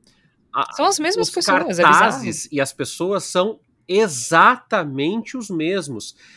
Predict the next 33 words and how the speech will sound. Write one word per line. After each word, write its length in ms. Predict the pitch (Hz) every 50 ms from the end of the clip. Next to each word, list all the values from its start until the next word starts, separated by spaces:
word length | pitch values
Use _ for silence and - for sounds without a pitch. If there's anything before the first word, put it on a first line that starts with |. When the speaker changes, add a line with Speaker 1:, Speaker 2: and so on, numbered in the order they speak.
| _ _
Speaker 1:
E, 320 | - 156 165 196 - - 170
e 40 | 160
desculpa 420 | 170 170 - - - 302 381 359
ser 140 | - 269 247
simplista 500 | - - 220 190 - 156 170 208 202 -
e 40 | 214
grosseiro, 600 | 160 165 160 151 - - - 139 170 202 185 160
é 100 | 135 127
um 80 | 131
argumento 400 | 131 135 135 135 131 147 190 196
de 120 | 170 165 180
Twitter 420 | - - 139 151 165 - - 123
isso. 260 | 120 135 - - - - _ _ _ _ - - _ _ _ -
Esse, 300 | 143 170 220 214 - 302
essa 320 | - - 196 196 - 247
ideia 240 | 220 170 175 180 180
de 100 | 165 165
liberdade 880 | 156 156 135 - 123 107 95 101 95 107 147 208 240 160 123 117 113 104
é 80 | 117 120
a 60 | 135
ideia 260 | 143 135 147 147 160
de 80 | 160 143
liberdade 600 | 147 151 147 147 143 123 123 127 123 123 - -
que 80 | - 135
não 200 | 131 135 147 160
permite 380 | - 170 143 135 131 123 -
que 60 | -
as 80 | 139 -
pessoas 340 | - 143 - - 135 123 -
tenham 240 | - 131 123 123 113
sua 140 | - -
orientação 420 | 117 113 110 104 117 110 - 120 110
sexual, 720 | - - 113 - - - - 160 139 131 147 196 240 -